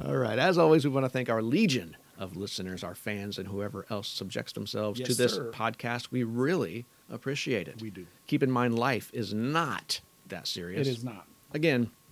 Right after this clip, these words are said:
Speaker 1: search for the keywords, the Tommy and Adam Hard to Name Podcast. Listen on Spotify, Apple Podcast app, Castbox,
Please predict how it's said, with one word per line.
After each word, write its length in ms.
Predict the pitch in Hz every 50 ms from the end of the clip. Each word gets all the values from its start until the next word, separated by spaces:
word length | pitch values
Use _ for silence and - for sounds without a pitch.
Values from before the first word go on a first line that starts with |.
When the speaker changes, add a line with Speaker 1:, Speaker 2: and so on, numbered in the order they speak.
| - _ -
Speaker 1:
search 240 | - - - 175 -
for 80 | -
the 80 | 143 151
keywords, 720 | - 208 214 208 208 196 165 131 104 87 90 85 - - - _ _ _ _
the 80 | - 113
Tommy 360 | - - 110 101 101 98 98
and 80 | 98 98
Adam 260 | 101 104 127 131 113
Hard 320 | 95 - 95 87 92 95 95
to 60 | 117
Name 180 | 131 147 160 160
Podcast. 760 | 175 170 175 165 - 170 131 92 - - - - - - - _ _ -
Listen 240 | 123 127 - 139 139
on 120 | 139 143
Spotify, 720 | 135 - - 147 143 139 127 - 127 110 98 90 78 71 - -
Apple 240 | 98 107 - 113 -
Podcast 560 | - 113 110 107 - - 120 107 104 - - - -
app, 240 | 135 175 190 - - - _ - - - -
Castbox, 680 | 202 156 - - - 131 101 92 98 - - -